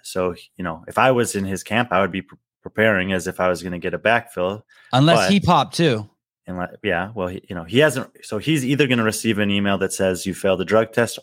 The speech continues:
Speaker 1: or he's gonna receive an email that says, "You're invited to the CrossFit Games."
Speaker 2: Right.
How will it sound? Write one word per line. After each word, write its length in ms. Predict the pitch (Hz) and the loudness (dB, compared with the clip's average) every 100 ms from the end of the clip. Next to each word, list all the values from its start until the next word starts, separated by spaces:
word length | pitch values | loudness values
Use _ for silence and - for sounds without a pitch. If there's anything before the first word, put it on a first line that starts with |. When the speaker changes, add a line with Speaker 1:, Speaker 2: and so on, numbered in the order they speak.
| - | 0
Speaker 1:
or 180 | 135 143 | 4 4
he's 140 | 110 | 2
gonna 160 | 101 98 | 0 0
receive 280 | 90 95 | -2 -4
an 80 | 92 | -2
email 260 | 95 95 95 | -2 0 0
that 140 | 92 | -2
says, 280 | - 95 90 | 0 -2 -2
"You're 140 | 85 90 | -2 0
invited 340 | 82 85 85 | 2 0 0
to 60 | - | -2
the 60 | 90 | 0
CrossFit 400 | 101 110 - - | 0 -2 -6 -18
Games." 240 | _ - _ _ _ _ _ | _ -20 _ _ _ _ _
Speaker 2:
Right. 360 | - 113 101 - | -2 0 0 -4